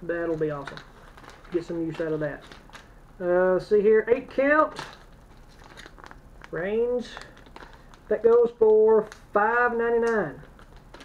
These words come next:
for an eight pack. Salt and what's, oh, that's nice.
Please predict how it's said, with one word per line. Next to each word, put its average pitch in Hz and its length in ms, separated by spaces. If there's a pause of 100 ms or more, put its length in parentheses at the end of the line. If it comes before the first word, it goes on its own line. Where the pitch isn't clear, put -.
(560)
for 196 200
an 202 100
eight - 140
pack. 156 320 (2750)
Salt 196 420 (360)
and 226 880 (1300)
what's, 180 200 (280)
oh, 247 340 (680)
that's 202 280
nice. 147 100